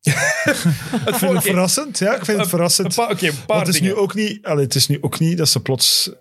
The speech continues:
Speaker 2: alles stalen valt met Stef. Allee, laat ons eerlijk zijn.
Speaker 1: Daarom.
Speaker 2: Ja,
Speaker 1: En
Speaker 2: dus
Speaker 1: Stef was vorig jaar M V P-kandidaat.
Speaker 2: Oef, was supergoed.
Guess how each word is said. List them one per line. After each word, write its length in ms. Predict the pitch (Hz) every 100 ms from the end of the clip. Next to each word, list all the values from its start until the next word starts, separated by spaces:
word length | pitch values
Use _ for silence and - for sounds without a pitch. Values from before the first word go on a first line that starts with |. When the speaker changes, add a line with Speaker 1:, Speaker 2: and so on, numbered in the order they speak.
| _ _
Speaker 2:
alles 260 | 156 165
stalen 340 | - 147 139 143
valt 240 | - 156
met 100 | 147
Stef. 440 | - 131 123 - 185
Allee, 200 | 151 143
laat 200 | 143 139
ons 120 | 127
eerlijk 240 | 143 139
zijn. 160 | - 147
Speaker 1:
Daarom. 260 | 175 147 143 - -
Speaker 2:
Ja, 260 | 135 123 -
Speaker 1:
En 120 | - 156
Speaker 2:
dus 100 | 127
Speaker 1:
Stef 200 | 185 180
was 220 | 165 -
vorig 300 | 160 170 -
jaar 360 | 160 170 170 - 202 _ _ _
M 180 | 160 143
V 180 | 143 143
P-kandidaat. 640 | 156 - 127 110 175 170
Speaker 2:
Oef, 260 | 151 - -
was 200 | 131 -
supergoed. 500 | 139 117 101 92